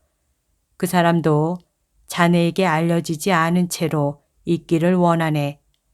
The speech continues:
그 사람의 소원을 받아주기 부탁하네. 그것에 반대할 이유가 없네. 친구인 자네가 나를 대신해 주게나. 자네가 하는 일은 모두가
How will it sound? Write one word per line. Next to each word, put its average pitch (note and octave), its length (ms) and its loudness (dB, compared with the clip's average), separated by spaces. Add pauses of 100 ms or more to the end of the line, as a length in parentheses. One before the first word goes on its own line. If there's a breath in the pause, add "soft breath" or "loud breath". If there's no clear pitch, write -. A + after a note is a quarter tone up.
(380)
그 F3+ 140 -2
사람의 F3 500 0
소원을 F3+ 520 0
받아주기 D#3+ 720 -4
부탁하네. D#3+ 800 -4 (2250)
그것에 F3+ 520 0
반대할 E3+ 640 0
이유가 D#3 440 -2
없네. D#3+ 500 -2 (720)
친구인 F#3+ 580 0
자네가 F3+ 520 0
나를 F3 340 0
대신해 E3 600 -2
주게나. E3 640 -2 (640)
자네가 F3+ 420 0
하는 F3+ 340 0
일은 F3+ 300 0
모두가 E3 640 -2